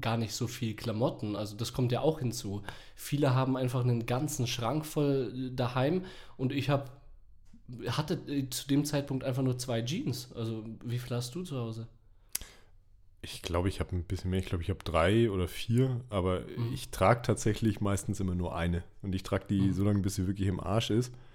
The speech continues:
Speaker 1: Mhm.
Speaker 2: Oder, äh, bis man sie halt dann im Endeffekt zum Reparieren gibt
Speaker 1: Mhm,
Speaker 2: halt.
Speaker 1: mhm.
Speaker 2: Aber ja, ich weiß, was du meinst. Also ich,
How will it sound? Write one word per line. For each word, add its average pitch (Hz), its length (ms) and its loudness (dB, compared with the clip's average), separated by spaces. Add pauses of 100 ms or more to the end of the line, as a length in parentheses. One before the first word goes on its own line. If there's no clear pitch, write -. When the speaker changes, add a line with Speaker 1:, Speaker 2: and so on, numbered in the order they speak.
(140)
Speaker 1:
Mhm. 120 240 -2 (120)
Speaker 2:
Oder, 90 500 2
äh, 95 40 -4
bis 92 180 -2
man 98 160 4
sie 92 200 2
halt 90 220 0
dann 90 240 2
im 90 120 -4
Endeffekt - 500 -4 (120)
zum 87 340 0 (540)
Reparieren 110 560 6
gibt 123 240 6
Speaker 1:
Mhm, 139 40 6
Speaker 2:
halt. 127 300 8
Speaker 1:
mhm. 127 200 -2 (1080)
Speaker 2:
Aber 95 200 4
ja, 87 100 6
ich 92 120 0
weiß, 95 140 2
was 98 100 2
du - 80 -2
meinst. 85 340 -2
Also 98 340 4
ich, 107 140 -2